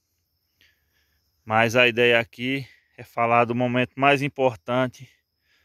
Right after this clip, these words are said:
da palma forrageira no nosso sertão.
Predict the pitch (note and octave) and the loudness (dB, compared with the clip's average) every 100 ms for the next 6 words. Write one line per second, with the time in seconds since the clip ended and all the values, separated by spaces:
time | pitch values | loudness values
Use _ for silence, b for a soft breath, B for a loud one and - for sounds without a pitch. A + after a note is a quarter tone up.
0 | _ _ _ _ _ - B2 B2 - A#2+ | _ _ _ _ _ -4 0 0 2 0
1 | B2 - C3 B2+ G#2 A#2+ A#2+ B2 B2+ B2 | 0 -4 0 0 0 0 0 -2 -2 -4
2 | - D3 C3 - F#2+ E2 | -2 -4 -4 -6 -16 -18